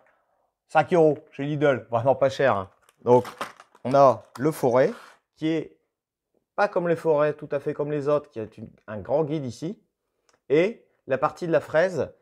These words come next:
ici, pour venir loger la tête de la vis. Je vais faire un test, on va regarder ensemble.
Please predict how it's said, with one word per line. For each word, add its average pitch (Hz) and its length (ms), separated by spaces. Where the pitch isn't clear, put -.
ici, 147 440
pour 160 360
venir 135 220
loger 151 460
la 131 100
tête 143 240
de 143 80
la 135 120
vis. - 360
Je - 100
vais 147 80
faire 175 180
un 151 120
test, 165 440
on 123 80
va 139 120
regarder 160 280
ensemble. 170 460